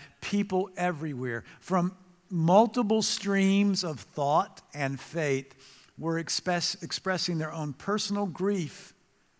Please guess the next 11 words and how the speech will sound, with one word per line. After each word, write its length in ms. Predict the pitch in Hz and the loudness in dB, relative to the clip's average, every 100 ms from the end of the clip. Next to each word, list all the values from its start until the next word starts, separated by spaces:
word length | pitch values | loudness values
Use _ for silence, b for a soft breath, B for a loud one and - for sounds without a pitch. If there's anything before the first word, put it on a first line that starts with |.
| _ - | _ -10
for 200 | 160 160 | -6 -4
her 140 | 160 | -4
passing 640 | - 165 165 160 156 131 - b b b b | -2 -2 0 -2 -4 -4 -6 b b b b
and 140 | 143 | -8
also 480 | 160 156 160 - 147 | -6 -4 -4 -4 -6
showing 440 | 131 - 160 160 | -6 -6 -4 -4
her 120 | 131 131 | -4 -6
great 380 | 107 147 156 - _ | -6 -6 -6 -10 _
honor 600 | 151 143 139 123 101 87 - _ _ _ _ _ - | -6 -2 -2 -4 -8 -12 -20 _ _ _ _ _ -12
and 180 | 127 120 | -8 -8
respect. 680 | 117 - - 120 - - | -6 -8 -8 -12 -14 -20